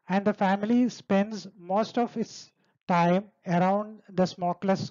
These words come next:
cooking stove. The balcony at this level has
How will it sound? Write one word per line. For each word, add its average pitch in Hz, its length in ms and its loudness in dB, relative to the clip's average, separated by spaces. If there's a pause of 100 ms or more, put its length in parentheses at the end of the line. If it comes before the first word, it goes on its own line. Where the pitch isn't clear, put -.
cooking 170 360 -10
stove. 143 380 -6 (1120)
The 185 80 2
balcony 233 680 2
at 208 180 0
this 214 240 2
level 190 540 2
has 175 480 -2